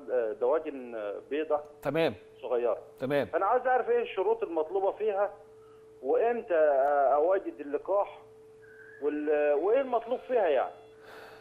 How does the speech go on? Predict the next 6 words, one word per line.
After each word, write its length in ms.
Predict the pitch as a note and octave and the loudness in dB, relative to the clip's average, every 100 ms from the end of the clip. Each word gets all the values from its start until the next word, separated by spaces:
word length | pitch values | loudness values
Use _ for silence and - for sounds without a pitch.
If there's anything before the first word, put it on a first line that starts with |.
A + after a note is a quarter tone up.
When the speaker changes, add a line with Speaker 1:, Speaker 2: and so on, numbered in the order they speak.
| - - - - | -20 -20 -20 0
Speaker 2:
انا 120 | F#3 | 4
بس 220 | G3 G3+ F#3 | 6 6 8
عايز 200 | F#3 F#3+ | 6 6
اسال 260 | G3+ D#3+ | -4 -6
سؤال. 260 | - G2+ F#2 - - - - - - - - - - - | -4 -4 -4 -10 -20 -20 -20 -20 -20 -20 -20 -20 -8 -2
Speaker 1:
اتفضل. 260 | B2 - | -2 -4